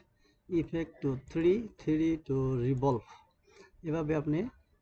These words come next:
রিভলভ করে এরকম একটা পপআপ অপশন চলে আসবে, কিচ্ছু করতে হবে না, just ওকে ক্লিক করবেন, ঠিক আছে। একদম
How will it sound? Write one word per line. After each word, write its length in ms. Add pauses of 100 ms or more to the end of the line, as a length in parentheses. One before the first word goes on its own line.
(120)
রিভলভ 340
করে 160
এরকম 280
একটা 160
পপআপ 300
অপশন 200
চলে 120
আসবে, 140
কিচ্ছু 320
করতে 180
হবে 140
না, 120
just 180 (240)
ওকে 220
ক্লিক 240
করবেন, 220 (420)
ঠিক 180
আছে। 120 (1600)
একদম 300